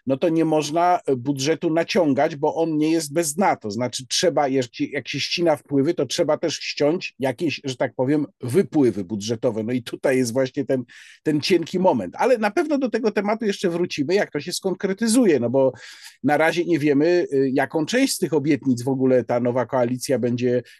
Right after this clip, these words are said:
realizować i co z tego zobaczymy w umowie koalicyjnej. Ja mam nadzieję, że część z tych rzeczy po prostu już tam zostanie wyjaśniona. Raczej byśmy mogli oczekiwać, że, że zostanie to tam zawarte, jeżeli to będzie taka umowa koalicyjna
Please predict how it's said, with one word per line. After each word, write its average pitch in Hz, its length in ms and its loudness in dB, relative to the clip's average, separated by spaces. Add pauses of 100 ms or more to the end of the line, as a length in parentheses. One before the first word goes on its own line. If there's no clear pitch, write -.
realizować 131 760 0
i 117 120 -12
co 160 360 2
z - 140 -4
tego 147 260 0
zobaczymy 143 500 0
w 147 60 -6
umowie 208 280 2
koalicyjnej. 127 640 0
Ja 113 100 0
mam 127 160 0
nadzieję, 127 340 2
że 123 100 -4
część 147 380 -2
z - 60 -6
tych 127 160 -4
rzeczy 127 240 -2
po - 120 -6
prostu 127 500 -4
już 139 220 -2
tam 226 260 2
zostanie 123 540 -2 (320)
wyjaśniona. 139 680 0
Raczej 139 340 0
byśmy 147 260 -4
mogli 131 280 -2
oczekiwać, 131 540 -2
że, 135 120 -4 (320)
że 139 180 -4
zostanie 143 480 -2
to 156 80 -6
tam 143 200 -2
zawarte, 151 420 0
jeżeli 131 340 0
to 135 100 -2
będzie 135 300 0
taka 135 260 -2
umowa 135 340 0
koalicyjna 135 720 0